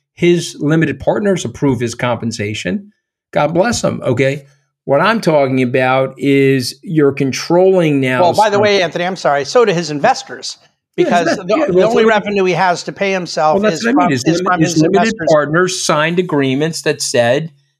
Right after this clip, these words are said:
Speaker 1: "Here's your pay. If you perform, here's your pay." So, I mean, that's a free market. Okay. Elon Musk's compensation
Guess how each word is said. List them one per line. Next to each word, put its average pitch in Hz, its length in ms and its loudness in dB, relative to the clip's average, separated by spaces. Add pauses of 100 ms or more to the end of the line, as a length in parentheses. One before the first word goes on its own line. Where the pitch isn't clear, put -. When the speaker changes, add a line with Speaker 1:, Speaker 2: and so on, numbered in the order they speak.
(120)
Speaker 1:
"Here's 147 320 -2
your 180 120 0
pay. 269 480 -4
If 120 180 -6
you 151 100 -2
perform, 147 680 -4
here's 139 300 -4
your 165 100 -6
pay." - 340 -8 (440)
So, 156 320 0
I - 100 -6
mean, 151 220 0
that's 156 260 -2
a 220 60 0
free 165 280 0
market. 196 580 -2
Okay. 135 360 -2
Elon 220 280 2
Musk's 147 680 -4 (560)
compensation 123 1200 -2